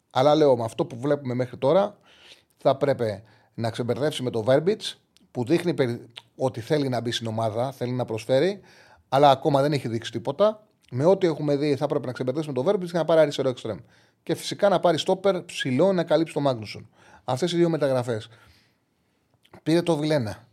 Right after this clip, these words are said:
Έχει τον Τσέριν. Έχει ποδοσφαιριστές, έχει τον Πέρεθ, έχει τον Αράο.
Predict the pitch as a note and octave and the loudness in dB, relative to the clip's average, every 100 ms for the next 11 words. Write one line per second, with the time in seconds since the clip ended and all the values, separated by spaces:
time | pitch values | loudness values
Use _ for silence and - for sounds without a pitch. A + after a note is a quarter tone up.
0 | _ _ _ C3+ D#3 F3 F3 D3 - F3 | _ _ _ 0 0 0 -2 -2 4 4
1 | A#2 G#2 A2+ _ _ _ _ _ _ _ | 4 -4 -14 _ _ _ _ _ _ _
2 | _ - _ - D#3+ B2+ C#3+ B2+ A#2 B2+ | _ -20 _ -4 -4 -4 -6 -4 -4 -4
3 | B2 - E3+ E3+ E3+ - C#3 E3 C#3+ E3+ | -4 2 4 4 0 -8 -10 -6 0 2
4 | E3 E3+ D3+ E3 D#3 D3+ D#3+ C3 G#2+ | 4 2 0 -2 0 4 6 4 2